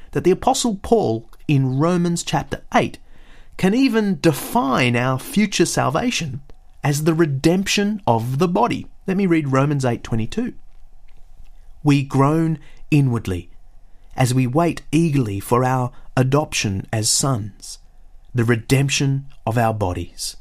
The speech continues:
For in this hope we were saved." At the center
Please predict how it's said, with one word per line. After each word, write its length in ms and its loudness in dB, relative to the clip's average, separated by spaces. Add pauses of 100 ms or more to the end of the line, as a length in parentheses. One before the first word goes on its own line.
(480)
For 260 0
in 120 0
this 200 2
hope 440 -4
we 120 0
were 120 -4
saved." 640 -6 (1800)
At 120 -2
the 80 2
center 640 0